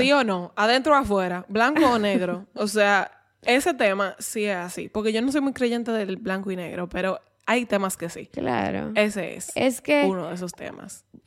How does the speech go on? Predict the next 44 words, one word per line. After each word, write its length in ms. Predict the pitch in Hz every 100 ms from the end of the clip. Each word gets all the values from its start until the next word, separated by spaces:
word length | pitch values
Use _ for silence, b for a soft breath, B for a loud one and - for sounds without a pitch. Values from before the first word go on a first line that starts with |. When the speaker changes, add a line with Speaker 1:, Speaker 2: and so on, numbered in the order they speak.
| _
Speaker 2:
sobre 300 | 254 294 320
todo 120 | 320 494 440 349
po-, 200 | - - 453
porque 300 | 269 262 285
es 40 | 277
que 180 | 330 -
ahora 320 | 269 277 349
mismo 300 | 262 226 214
yo 140 | 214
siento 220 | 220 247 277
que 100 | 285
todas 240 | - 247
estas 180 | 240 277
microinfidelidades, 1080 | 254 262 262 262 262 247 240 208 190 190 - -
eh, 240 | 202 196
entre, 840 | 196 185 190 185 180 180 202 - _ _
entre 220 | 190 190
comillas, 580 | 185 190 175 170 180 - b b b b _
se 220 | - 247
usan 240 | 277 349
mucho 300 | 262 208 214
para 220 | 202 202 196
las 200 | 196 -
cosas 340 | 202 220 220
que 120 | 226
son 240 | 208 214 220
como 220 | 208 190
con 160 | 196 190
Instagram, 480 | 208 - 190 170
que 100 | 175
son 140 | 180 180
como 180 | 208 208
virtuales, 800 | 208 208 214 196 170 190 - _ b b b -
que 120 | 208
son 160 | 208 208
como 160 | 233
que 260 | 233 214 202
no 220 | 208 233
pasó 260 | 277 277 269
nada 240 | 285 285
físico, 440 | 320 302 247 240
pero 140 | 220 214
estamos 240 | 202 208
hablando. 460 | 233 190 170 165